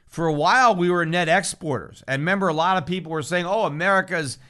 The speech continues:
energy self-sufficient. We're gonna become this huge exporter of energy." I always said that was temporary. And now another one of my predictions that I had been making was that America was gonna go back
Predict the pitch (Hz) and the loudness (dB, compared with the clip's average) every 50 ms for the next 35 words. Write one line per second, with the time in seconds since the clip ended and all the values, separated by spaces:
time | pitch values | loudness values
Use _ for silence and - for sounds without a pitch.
0 | - _ _ - 165 202 214 196 165 175 175 156 - 196 185 175 160 - - 165 | -20 _ _ -4 -2 -2 -2 -2 -2 -4 -4 -4 -2 0 0 0 -2 -4 -8 -12
1 | 131 - 226 226 196 185 180 202 208 202 190 143 135 147 151 165 156 147 151 147 | -4 0 0 0 0 -2 -4 -4 -4 -4 -6 -6 -6 -6 -6 -6 -8 -8 -10 -10
2 | - 156 165 170 156 156 139 127 - - 190 202 196 156 139 151 160 175 190 185 | -4 -4 -4 -2 -2 -6 -6 -8 -8 -6 -6 -6 -6 -6 -8 -6 -4 -4 -4 -4
3 | - - - - 165 175 165 156 151 143 - _ _ _ _ - 127 120 147 175 | -6 -14 -16 -8 -6 -4 -4 -4 -4 -8 -10 _ _ _ _ -8 -6 -6 -4 -2
4 | 208 226 233 214 156 127 160 151 147 143 143 127 - - - _ _ 135 143 175 | 0 0 0 0 0 -2 -4 -4 -2 -4 -6 -8 -12 -20 -20 _ _ -2 -2 0
5 | 214 240 226 196 - 208 196 170 175 170 160 160 151 123 - - 175 202 220 196 | 0 0 0 -2 -2 -2 -2 2 2 2 2 0 -4 -6 -6 -6 -6 -6 -6 -6
6 | 202 185 147 135 131 127 131 135 139 131 - - - - _ _ - 156 160 160 | -4 -2 0 0 0 0 -2 -2 -4 -8 -14 -20 -20 -20 _ _ -4 -2 -2 -2
7 | 156 143 - - _ 131 156 175 208 214 208 190 180 175 - 139 139 156 180 196 | -2 -6 -12 -16 _ -4 0 2 4 4 4 4 2 0 -4 -6 -6 -4 -4 -4
8 | 185 185 175 185 180 175 170 160 156 156 147 131 147 160 165 220 233 190 - 190 | -2 -2 0 0 0 0 0 0 0 0 0 -2 -6 -4 -2 -4 -4 -4 -4 -6
9 | 165 135 151 147 143 147 151 156 147 156 151 147 160 196 233 240 185 175 147 139 | -4 -2 0 0 2 2 2 0 -2 -4 -4 -4 -2 -2 -4 -4 -4 -6 -6 -4
10 | 139 147 151 131 156 156 151 135 131 143 160 170 170 165 123 151 143 147 151 131 | -4 -4 -2 -2 -2 -4 -2 -2 0 0 2 2 0 -2 -4 -8 -6 -6 -6 -8
11 | 127 147 135 131 131 139 135 120 131 127 131 131 131 | -8 -10 -8 -6 -6 -6 -4 -2 0 0 0 -2 -6